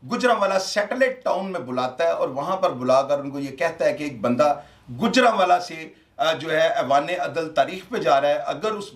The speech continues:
बंदे को वहां पर आप कत्ल कर दोगे तो मैं आपको पांच लाख रुपया जो है ना दूंगा।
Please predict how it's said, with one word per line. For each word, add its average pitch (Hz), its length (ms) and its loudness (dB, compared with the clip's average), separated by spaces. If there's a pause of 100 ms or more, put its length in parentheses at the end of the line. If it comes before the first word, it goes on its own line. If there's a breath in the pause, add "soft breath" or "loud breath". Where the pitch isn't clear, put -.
बंदे 143 280 -2
को 156 140 -6
वहां 139 240 0
पर 143 180 4
आप 139 240 2
कत्ल 254 240 2
कर 175 160 2
दोगे 160 280 -12 (320 loud breath)
तो 196 80 -2
मैं 190 220 0
आपको 175 480 0 (140)
पांच 180 380 0
लाख 143 420 2
रुपया 143 220 -4
जो 127 140 -4
है 123 60 -4
ना 127 160 -6 (140)
दूंगा। 101 360 -6